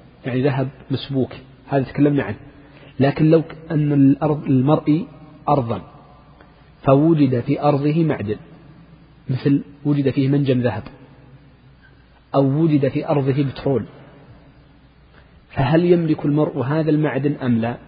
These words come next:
الفقهاء يقولون يملكه، هذا الأصل، لأنه في الم-، الزمان الأول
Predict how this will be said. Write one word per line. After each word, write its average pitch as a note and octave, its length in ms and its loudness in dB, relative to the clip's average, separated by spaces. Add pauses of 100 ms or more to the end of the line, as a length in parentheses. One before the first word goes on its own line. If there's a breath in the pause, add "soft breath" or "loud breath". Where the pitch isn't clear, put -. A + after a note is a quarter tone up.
(380)
الفقهاء D#3 360 -2
يقولون F3 220 -2
يملكه، B2+ 500 -4
هذا C3+ 80 0
الأصل، - 280 -10 (1600)
لأنه D#3 360 -2
في C3 120 -10
الم-، D#3+ 240 -2
الزمان C#3+ 280 2
الأول C#3 460 0